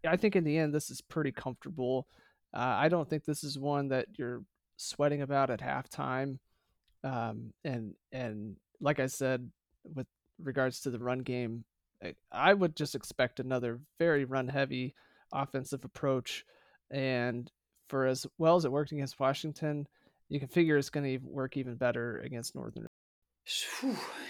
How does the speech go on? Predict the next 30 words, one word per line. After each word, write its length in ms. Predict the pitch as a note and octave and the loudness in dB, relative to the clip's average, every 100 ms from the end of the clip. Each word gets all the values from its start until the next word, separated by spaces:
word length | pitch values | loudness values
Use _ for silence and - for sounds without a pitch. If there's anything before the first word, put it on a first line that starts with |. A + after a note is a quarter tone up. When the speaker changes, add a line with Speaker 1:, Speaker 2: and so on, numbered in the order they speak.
| - | -2
Speaker 2:
you 100 | C3 | 4
know, 360 | C3 C3+ D3+ C#3 | 6 6 4 0
I 640 | - - - - _ _ | -8 -20 -20 -20 _ _
feel 80 | D#3 | 0
like 140 | D#3+ | 0
you 60 | A#2 | -2
took 260 | - D3+ C3+ | 2 2 4
my 140 | G#2+ | -2
exact 400 | G#2+ - C3+ C3+ | 0 6 6 6
score. 300 | - C#3 C#3+ | 2 6 8
I'm 120 | F3+ | 8
gonna 140 | A#3+ D#3+ | 8 8
go 260 | C3+ B2 | 8 8
fifty 800 | - - - D#3 D3 - E3 - _ _ _ _ _ | 4 -8 2 4 4 0 -2 -4 _ _ _ _ _
seventeen. 640 | - A#2 G#2 - B3+ - | 0 0 0 6 6 6
I 60 | A#2 | 6
Speaker 1:
Fifty? 140 | C3+ | 6
Speaker 2:
think 240 | E3 D3 - | 6 4 8
that 400 | B2 A2+ - - _ _ _ _ B2+ | 10 10 8 -2 _ _ _ _ -6
I 40 | |
think 260 | B2 D3 C3+ | 4 4 6
that 160 | A#2 | 4
Michigan's 360 | B2 B2+ C3+ A#2+ | 6 6 6 2
gonna 140 | A#2+ A2+ | 2 4
put 120 | A#2+ | 4
up 100 | A#2 | 8
a 40 | |
lot 180 | A2 A#2 | 12 12
of 80 | A2+ | 10
points. 540 | A#2+ B2 - - - | 6 4 4 -2 -2